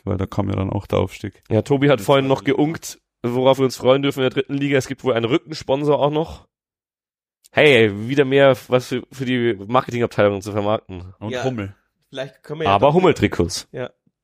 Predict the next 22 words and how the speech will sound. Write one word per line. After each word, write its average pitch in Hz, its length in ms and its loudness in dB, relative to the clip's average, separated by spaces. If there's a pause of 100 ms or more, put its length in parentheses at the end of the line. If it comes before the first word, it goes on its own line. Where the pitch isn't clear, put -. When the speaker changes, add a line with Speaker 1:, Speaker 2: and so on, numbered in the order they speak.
(220)
Speaker 3:
Hummeltrikots 175 640 -2
Speaker 1:
Bin - 100 -10
gespannt. 143 220 2
Speaker 3:
und 135 80 2
Rückensponsor. 160 600 -2 (320)
Wenn 143 160 2
dann, 190 220 -4 (100)
also 139 220 0
Rücken 185 320 2
würde 175 140 2
ich - 160 -10
schon 165 180 0
gern 156 200 2
wieder 143 280 2
Händelmeier 139 540 0
oder 113 120 2
sowas 110 260 -2
so 113 180 2
sehen. 110 400 -4 (340)
Wär 113 80 -6
schon - 160 -8 (100)
cool. 107 220 -6